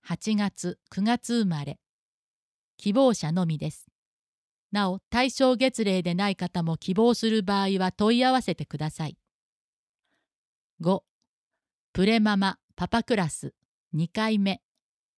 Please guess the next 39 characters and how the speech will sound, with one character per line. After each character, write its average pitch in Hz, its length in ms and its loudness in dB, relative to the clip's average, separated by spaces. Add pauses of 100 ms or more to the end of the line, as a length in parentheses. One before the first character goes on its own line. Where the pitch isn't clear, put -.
(880)
二 269 180 2
十 214 240 0
六 175 260 -2
日 190 240 0
木 170 300 -2
曜、 180 320 0 (480)
十 247 260 2
時 180 140 -6
か 156 140 -6
ら 147 120 -4
十 208 240 4
二 220 140 4
時 165 140 -6
ま 143 120 -6
で。 - 180 -10 (640)
受 202 240 -2
付 - 420 -6
九 269 120 -6
時 190 120 -2
五 165 140 -2
十 196 160 -4 (160)
分。 139 160 -8 (1200)
対 214 180 0
象、 185 460 -4 (280)
出 202 220 -4
産 262 360 0
予 240 140 2
定 247 280 2
日 175 160 -4
が 165 240 -4
五 240 140 0
月 247 260 -2
か 151 120 -6
ら 151 120 -6
七 - 260 -4
月 226 260 0
の 208 140 2
妊 185 240 0 (100)
婦。 - 140 -12